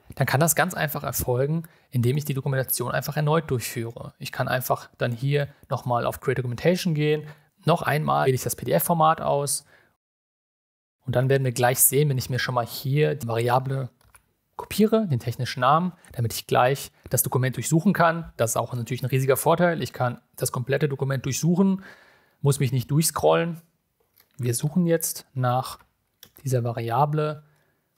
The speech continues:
und sehen dann hier, Moment, hier ist genau das, was wir vorhin, was James vorhin in Eclipse gemacht hat, nämlich diese Z, CISO Plant Variable hinzugefügt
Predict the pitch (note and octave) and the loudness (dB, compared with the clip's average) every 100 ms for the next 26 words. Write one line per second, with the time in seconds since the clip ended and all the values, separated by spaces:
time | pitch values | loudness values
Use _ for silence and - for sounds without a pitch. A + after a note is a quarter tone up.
0 | _ B2+ A#2+ B2+ C3 B2+ A#2 A2+ - C#3 | _ -4 -2 0 0 2 0 -2 -6 0
1 | D3 D3+ D3 - _ - - - _ _ | 2 0 -4 -12 _ -20 -20 -20 _ _
2 | - B2+ B2 C3 - C#3+ C#3+ C#3 - - | -8 -2 -2 -2 -2 2 2 2 -2 0
3 | C3 C3+ C3+ C3+ C3+ - B2 - C3 C3 | 2 4 2 2 -2 -4 -6 -2 -2 -2
4 | - - - _ A2+ G#2 - B2+ B2+ - | -10 -18 -20 _ -6 -4 0 0 0 0
5 | C#3 B2+ B2+ A#2+ - C3 - B2 C#3 - | 0 0 -2 -4 -4 -4 -4 -2 -2 0
6 | C#3+ C#3 - _ - B2 A#2 A#2+ A2+ - | 0 0 -2 _ -6 -4 -2 -4 0 2
7 | C#3+ - _ _ - C3+ B2+ - B2+ B2 | 2 0 _ _ -4 0 0 0 0 0
8 | B2 - _ _ - A2+ A#2 A#2+ B2+ C#3 | -2 -10 _ _ -8 -4 0 2 2 2
9 | - E3+ D3+ C#3+ C3 | 4 4 4 0 -4